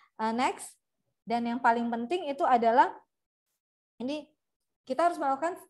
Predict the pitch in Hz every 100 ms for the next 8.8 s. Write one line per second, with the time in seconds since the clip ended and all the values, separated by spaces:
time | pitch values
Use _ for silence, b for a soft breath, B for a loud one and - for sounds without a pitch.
0 | _ _ _ _ - 277 302 311 277 277
1 | 247 262 254 254 254 262 233 214 254 240
2 | 226 330 247 277 254 247 254 254 285 262
3 | 262 226 269 285 320 220 202 220 208 240
4 | 247 214 220 b b b b _ 202 208
5 | 294 311 - _ 240 - 320 311 262 285
6 | 320 277 269 262 214 233 262 277 233 233
7 | 247 254 254 262 226 214 214 254 196 202
8 | 233 - _ 208 214 285 294 -